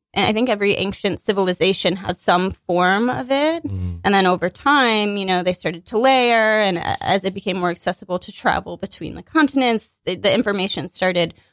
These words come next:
Speaker 1: overlaying, and, and now here we are. We have this kind of modern version using the different techniques. <coughs> Um, but yeah, me personally, I practice Western astrology, which
Speaker 2: Yeah.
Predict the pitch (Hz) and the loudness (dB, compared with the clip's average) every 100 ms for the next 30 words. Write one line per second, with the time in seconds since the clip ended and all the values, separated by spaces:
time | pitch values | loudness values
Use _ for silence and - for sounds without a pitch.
0 | _ 180 175 175 160 160 170 180 175 165 | _ -2 0 2 2 2 0 -2 -2 -4
1 | - 175 - _ - 185 165 165 - _ | -4 -8 -10 _ -4 0 0 0 -6 _
2 | _ 185 175 214 226 170 170 - 180 170 | _ -4 2 4 4 2 0 -4 -8 -10
3 | - 165 180 190 185 175 175 175 170 170 | -6 -6 -4 -2 2 2 2 -2 0 -2
4 | 175 - 165 160 170 165 160 175 170 170 | -2 0 0 0 0 -2 -2 0 0 -2
5 | - 165 - - - 160 175 269 - 131 | -4 -6 -6 -14 -4 -2 -2 -4 -2 -2
6 | - _ _ _ _ _ - 190 190 185 | -4 _ _ _ _ _ 0 2 4 2
7 | 185 185 190 _ _ _ _ _ _ _ | 0 -2 -10 _ _ _ _ _ _ _
8 | _ _ _ _ _ - 185 165 175 180 | _ _ _ _ _ 0 2 2 0 -4
9 | 190 - - 185 180 175 170 - - - | -10 -12 -14 -10 -8 -8 -8 -8 -10 -10
10 | - 170 165 - - - _ - - - | -8 -6 -6 -10 -18 -18 _ -6 -6 -8
11 | - 85 87 87 - 101 101 95 87 | -12 -14 -12 -14 -6 -2 0 0 -2